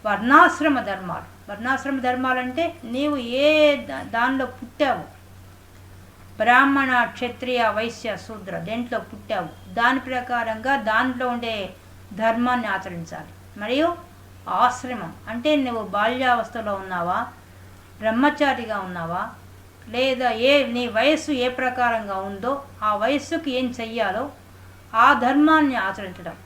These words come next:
అంటే గృహస్థగా ఉంటే గృహస్థ ధర్మం, వానప్రస్థాశ్రమం అయితే వానప్రస్థ ధర్మం, సన్యాసాశ్రమం అయితే సన్యాస ధర్మం. నీ వయసు ప్రకారంగా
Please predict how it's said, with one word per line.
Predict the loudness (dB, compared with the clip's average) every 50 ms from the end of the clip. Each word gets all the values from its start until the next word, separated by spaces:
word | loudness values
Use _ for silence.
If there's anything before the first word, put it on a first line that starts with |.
| -20 -14 -12
అంటే | -8 -8 -6
గృహస్థగా | -6 -4 -4 -4 -4 -4 -6 -6 -4 0 0 0
ఉంటే | 0 0 -4 -8
గృహస్థ | -8 -6 -8 -8 -8 -8
ధర్మం, | -4 0 0 0 2 2 2 2 2 -2 -8 -18 -20 -20 -20 -20 -20 -20 -20 -20 -20 -20 -20 -20 -20 -20 -16 -8
వానప్రస్థాశ్రమం | -2 2 2 2 2 2 0 -2 -4 -4 -2 0 0 0 0 -2 -6 -4
అయితే | -4 -4 -4 -2
వానప్రస్థ | -2 0 0 0 -2 -4 -6 -6 -6 -8
ధర్మం, | -6 -4 -4 -2 0 -2 -2 -2 -4 -10 -14 -8 -6
సన్యాసాశ్రమం | -4 -2 0 2 2 2 2 2 0 -2 -2 -2 -4 -6 -8 -8
అయితే | -8 -8
సన్యాస | -8 -8 -8 -6 -6 -4 -4 -4 -4 -4 -4 -6
ధర్మం. | -6 -6 -6 -8 -12 -12 -12 -14 -18 -20 -20 -20 -20 -20 -20 -20 -14 -10
నీ | -8 -4
వయసు | 0 2 4 4 4 0 -2
ప్రకారంగా | -4 -2 -4 -4 -2 -2 -2 -2 -2 -2 -2 -2 -2 -2 -2